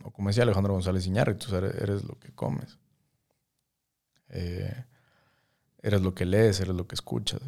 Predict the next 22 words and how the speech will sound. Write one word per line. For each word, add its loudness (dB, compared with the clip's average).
Y, -4
y -14
creo 4
que 0
los 2
seres 4
humanos, 0
eh, -6
por -6
ejemplo, 6
yo 8
estoy 4
en 4
un 0
grupo 2
que 6
se 2
llama 2
Nueva 4
Narrativa, 0
que, -2
perdón, 0